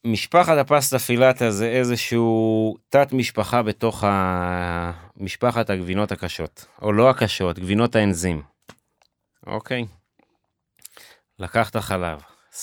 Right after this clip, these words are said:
שמת לו מחמצת, שמת לו אנזים, החלב נקרש.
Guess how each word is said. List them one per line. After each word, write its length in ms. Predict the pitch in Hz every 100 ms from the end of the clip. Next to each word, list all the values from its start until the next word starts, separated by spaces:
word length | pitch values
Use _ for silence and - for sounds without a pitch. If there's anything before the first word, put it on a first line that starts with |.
| - -
שמת 280 | 98 104 95
לו 180 | 90 90
מחמצת, 720 | 85 - 82 78 73 - _ _ _ _ _
שמת 480 | - - - 123 120
לו 220 | 107 104
אנזים, 480 | 98 90 87 104 110
החלב 440 | 85 - 90 95 90
נקרש. 640 | 87 - 90 85 - -